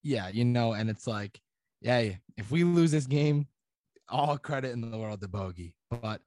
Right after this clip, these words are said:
I'd be willing to bet my house that that we win this game. I mean, like I said, we're confident with anybody. Um, we're not gonna take 'em lightly because the minute you do that is when you let them back in the game, right? And I think that's what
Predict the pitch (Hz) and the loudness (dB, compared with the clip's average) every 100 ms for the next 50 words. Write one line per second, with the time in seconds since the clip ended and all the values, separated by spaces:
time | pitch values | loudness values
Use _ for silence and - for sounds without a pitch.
0 | _ _ _ 113 123 120 120 120 120 117 | _ _ _ -2 0 0 0 0 0 0
1 | 110 104 101 113 110 107 104 98 95 98 | -2 -2 -4 -4 -4 -4 -4 -4 -6 -12
2 | - _ _ _ - 104 98 - _ _ | -16 _ _ _ -8 -6 -6 -8 _ _
3 | _ _ _ _ _ 101 107 107 104 98 | _ _ _ _ _ -8 -6 -4 -4 -4
4 | 104 98 92 - 92 85 85 - 113 113 | -4 -4 -6 -8 -12 -12 -14 -8 -2 0
5 | 107 107 104 - 117 113 107 101 120 117 | 0 -2 -6 -8 -6 -6 -6 -6 -6 -2
6 | 131 123 127 123 113 113 120 120 117 120 | 0 0 -2 -4 -4 -4 -2 -2 -2 -2
7 | 120 _ _ _ _ _ _ - 104 98 | -6 _ _ _ _ _ _ -14 -10 -8
8 | 95 95 95 95 95 92 92 - 127 147 | -8 -8 -12 -18 -14 -12 -10 -4 0 2
9 | 151 131 107 135 113 113 143 117 120 113 | 2 -2 -2 -4 -2 -2 -2 -4 -8 -8
10 | 117 107 123 123 117 113 117 117 104 107 | -8 -4 -2 -2 -4 -4 -6 -8 -8 -8
11 | 110 104 107 113 107 107 101 101 98 92 | -6 -4 -4 -4 -4 -6 -8 -8 -8 -6
12 | 104 110 98 110 104 101 107 | -6 -6 -6 -6 -8 -8 -12